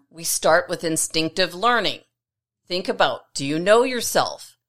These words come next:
Are you aware of the thoughts, feelings, and actions that you're having that might be keeping you stuck somewhere? If you've never explored this area, Hazel Gale's work from episode three oh eight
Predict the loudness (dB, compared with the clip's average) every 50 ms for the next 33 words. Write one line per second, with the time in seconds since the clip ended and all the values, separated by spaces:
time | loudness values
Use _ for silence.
0 | _ -10 -8 -8 -6 -2 0 2 4 4 2 2 0 0 2 4 4 4 4 2
1 | 2 0 -4 -4 -4 -2 0 2 2 2 0 0 -4 -8 -8 -6 -4 -2 -2 -2
2 | -2 -4 -2 -2 0 2 2 2 0 0 -4 -6 -4 -4 -4 -4 -4 -4 -4 -4
3 | -4 -4 -4 -4 -4 -4 -2 0 2 2 2 2 0 0 0 -4 -8 _ _ _
4 | _ _ -8 -8 -8 -8 -8 -4 0 0 0 0 -2 -6 -10 -8 -6 -8 -6 -4
5 | -2 -4 -2 -2 -4 -8 -8 -8 -10 -8 -6 -6 -4 -2 0 -2 0 -2 -4 -2
6 | -2 -2 -2 -2 -2 -4 -4 -6 -6 -10 -14 _ _ _ _ _ _ _ _ _
7 | _ -14 -8 -8 -8 -6 -4 0 0 0 2 2 0 0 0 -2 -4 -6 -6 -4
8 | 0 0 0 0 0 -2 -2 -2 0 -2 0 0 0 0 2 2 4 4 2 2
9 | -2 _ _ _ _ _ -8 -6 -4 -2 0 2 2 0 0 -2 -4 -2 0 0
10 | 0 0 -2 -4 -2 0 0 0 0 0 -4 -2 0 0 0 0 -2 -6 -4 -2
11 | 0 -2 -2 -2 -8 -12 -12 -8 -4 0 4 4 4 6 6 4 2 2 2 -2
12 | -4 -8 -10